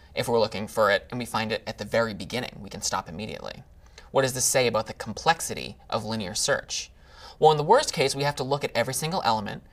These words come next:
and so it runs in O of n in the worst case.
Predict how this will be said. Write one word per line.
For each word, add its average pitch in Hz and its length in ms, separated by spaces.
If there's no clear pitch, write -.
and 120 160
so 120 220
it 120 80
runs 113 260
in 113 140
O 139 240
of 117 200
n 143 480
in 110 140
the 98 60
worst 110 280
case. - 360